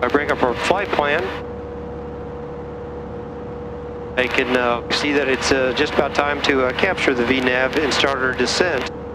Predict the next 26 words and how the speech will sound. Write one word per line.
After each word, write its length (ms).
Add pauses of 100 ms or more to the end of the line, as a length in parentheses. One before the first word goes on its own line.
(340)
at 180
our, 300
uh, 360
three 200
hundred 240
feet 160
per 100
minute 240
that 80
we've 160
selected 460
into 180
Miami 300
County. 360 (480)
You 120
can 100
see 140
it's 200
just 220
now 180
captured 520
the 80
V 180
nav 400
descent 400
vertically. 480